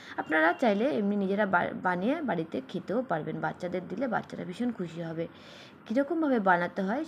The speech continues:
সেটা আপনারা একবার প্রথম থেকে লাস্ট পর্যন্ত দেখে নিন। বানানো ভীষণই সহজ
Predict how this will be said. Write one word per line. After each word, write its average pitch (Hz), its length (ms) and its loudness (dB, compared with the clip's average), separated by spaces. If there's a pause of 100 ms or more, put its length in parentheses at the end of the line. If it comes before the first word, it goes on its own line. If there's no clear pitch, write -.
সেটা 226 300 0
আপনারা 175 440 -4
একবার 180 300 -2
প্রথম 202 300 -6
থেকে 277 180 -4
লাস্ট 175 320 -2
পর্যন্ত 214 320 -6
দেখে 175 300 -6
নিন। 165 220 -6
বানানো 170 320 -2
ভীষণই 220 420 0
সহজ 247 300 0